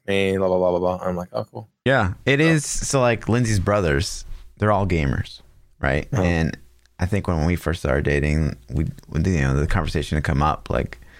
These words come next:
Speaker 2: "Oh, cool, you stream. That's so dope that you can do that. Like, like, what do you play?" And, like, "Diablo." And it's just like,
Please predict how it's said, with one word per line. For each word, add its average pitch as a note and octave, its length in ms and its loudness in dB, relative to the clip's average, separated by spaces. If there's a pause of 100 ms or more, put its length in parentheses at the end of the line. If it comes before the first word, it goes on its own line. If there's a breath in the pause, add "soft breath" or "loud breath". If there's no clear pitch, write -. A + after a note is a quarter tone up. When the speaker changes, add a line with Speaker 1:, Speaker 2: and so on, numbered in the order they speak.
(380 soft breath)
Speaker 2:
"Oh, D#2+ 360 0
cool, G2+ 220 0
you B1+ 100 0
stream. F2+ 300 -2
That's C2 140 -2
so E2 200 -2
dope D#2+ 180 0
that - 80 -2
you C2+ 80 0
can C2 140 -2
do F2+ 140 2
that. A1+ 160 -2
Like, G#1+ 260 -6 (880 soft breath)
like, - 140 -4
what D2+ 80 0
do C#2 40 -2
you B1 80 -2
play?" D2 300 -2
And, - 300 -6
like, - 160 -4
"Diablo." D2+ 480 0
And B1+ 80 2
it's D2+ 100 -2
just - 180 -4
like, A1+ 220 -2